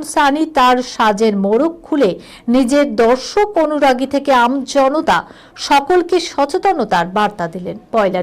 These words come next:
ডিসেম্বর বিশ্ব এইডস দিবসে। ঠিক কিভাবে নিজের সাজের মাধ্যমে বিশেষ দিনে মানুষের মধ্যে সেই বার্তা পৌঁছে দিয়েছেন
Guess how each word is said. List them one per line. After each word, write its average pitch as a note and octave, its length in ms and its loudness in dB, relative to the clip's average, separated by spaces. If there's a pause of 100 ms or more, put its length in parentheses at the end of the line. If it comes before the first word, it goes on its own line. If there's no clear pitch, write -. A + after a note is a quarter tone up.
ডিসেম্বর A3+ 420 2 (440)
বিশ্ব E4 260 2 (380)
এইডস C#4 180 2 (180)
দিবসে। F#3+ 460 -2 (600)
ঠিক A4 140 2 (120)
কিভাবে F4+ 600 2 (160)
নিজের E4 300 2 (120)
সাজের B3+ 460 0
মাধ্যমে E4+ 340 -2 (180)
বিশেষ E4 300 -2 (140)
দিনে D#4+ 200 0 (120)
মানুষের A3+ 480 -2
মধ্যে C#4+ 320 -2 (460)
সেই G#3+ 180 2 (120)
বার্তা A3+ 340 0 (100)
পৌঁছে E4 300 -4 (100)
দিয়েছেন D#4+ 360 0